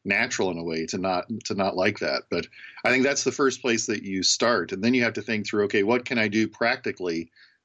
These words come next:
to begin to reflect Christian values and to re-, begin to reflect the love of Christ, uh, to people, even in the political realm?" And that's also hard to do because we're, we're almost programmed to see those people on the other side of the political fence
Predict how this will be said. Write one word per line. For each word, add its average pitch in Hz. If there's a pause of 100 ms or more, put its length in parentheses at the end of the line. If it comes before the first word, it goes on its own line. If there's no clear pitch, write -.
to 110
begin 110
to 120
reflect 101
Christian 113
values 95
and 95
to 95
re-, 107 (100)
begin 117
to 120
reflect 104
the 90
love 104
of -
Christ, 104 (560)
uh, 98
to 107
people, 120
even 127
in 117
the 107
political 113
realm?" 82 (640)
And 101
that's 127
also 160
hard 160
to 147
do 135
because 95
we're, 117
we're 113
almost 131
programmed 107
to 104
see 139
those 107
people 117
on 107
the 104
other 110
side 113
of 107
the 98
political 110
fence 117